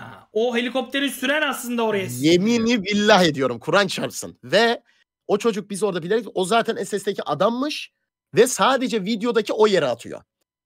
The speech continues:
Speaker 2: Ben
Speaker 1: Hmm.
Speaker 2: sana bir örnek daha vereyim. Benim YouTube'da bir tane videom dolaşıyor hocam. "Allah'ını kitabını" diye başlıyormuşum. Benim arkadaşlar o videomun esas videosunu izlerseniz diyorum ki, "Allah'ını kitabını seven kasabaya gelsin." Biz hocam orada bir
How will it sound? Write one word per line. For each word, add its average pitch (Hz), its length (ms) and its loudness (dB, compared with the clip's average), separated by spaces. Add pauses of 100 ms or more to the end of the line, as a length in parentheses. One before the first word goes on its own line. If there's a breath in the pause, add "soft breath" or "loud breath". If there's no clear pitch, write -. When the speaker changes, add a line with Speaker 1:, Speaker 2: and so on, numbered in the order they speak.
(100)
Speaker 2:
Ben 143 120 2
Speaker 1:
Hmm. 233 80 2
Speaker 2:
sana 247 220 2
bir 247 40 2
örnek 247 280 2
daha 170 160 4
vereyim. 180 240 -4
Benim 175 180 -2
YouTube'da 196 300 -4
bir 196 80 -4
tane 185 200 -2
videom 170 300 -2
dolaşıyor 113 380 -2
hocam. 113 220 -4 (640)
"Allah'ını 190 560 2
kitabını" 180 640 -6 (380)
diye 185 300 0
başlıyormuşum. 160 720 -2 (600)
Benim 165 160 2
arkadaşlar 185 400 0
o 185 100 2
videomun 160 380 -2
esas 185 360 -2
videosunu 151 340 -6
izlerseniz 147 520 -4
diyorum 165 240 0
ki, 113 140 -4 (100)
"Allah'ını 156 480 2
kitabını 160 400 -2
seven 165 320 2
kasabaya 147 460 4
gelsin." 107 380 0
Biz 127 120 -4
hocam 151 220 4
orada 151 180 2
bir 151 160 -2